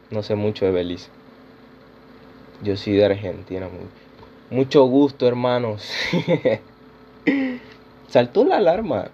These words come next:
Ah, no, es que no la, no la, no la probé antes. No la probé antes. Es que ten-, tengo que probar la, tengo que probar la alarma antes de que, antes del cosa.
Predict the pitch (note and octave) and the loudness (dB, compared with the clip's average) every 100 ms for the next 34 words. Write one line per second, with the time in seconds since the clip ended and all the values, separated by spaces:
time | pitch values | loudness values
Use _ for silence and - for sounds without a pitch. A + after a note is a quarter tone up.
0 | - A2 B2 B2 B2+ A#2+ B2 A#2 A2 A2+ | -8 -6 -6 -6 -6 -6 -6 -8 -10 -8
1 | A2 G#2+ G#2+ A2 - F2+ F#2+ F#2 F2 - | -6 -4 -4 -4 -4 -4 -2 -4 -6 -12
2 | G2+ - - - - - - - - - | -16 -16 -20 -20 -20 -20 -20 -20 -20 -20
3 | - - F#2+ G#2 - F#2+ F#2 F2 F#2+ - | -16 -8 -4 -4 -2 -2 -2 -4 -8 -12
4 | G2 - - - - B2 - G#2+ C3 C3+ | -12 -18 -20 -18 -8 -4 -2 -2 0 0
5 | C#3 A2+ G#2+ G#2 A#2+ B2+ - - A2+ A#2 | 0 -2 0 2 2 -2 -6 -14 -12 -10
6 | G#2+ G#2+ G#2+ - G#2 G#2+ A#2+ A#2 G2 A2 | -2 2 2 0 -2 0 -2 -2 -4 -4
7 | C#3+ D3+ D#3+ C#3 G#2 - D3+ - - G#2+ | -6 -6 -4 -4 -4 -6 -8 -10 -8 -8
8 | G#2+ G#2 G2+ F2 - F2 - | -6 -4 -4 -6 -8 -10 -10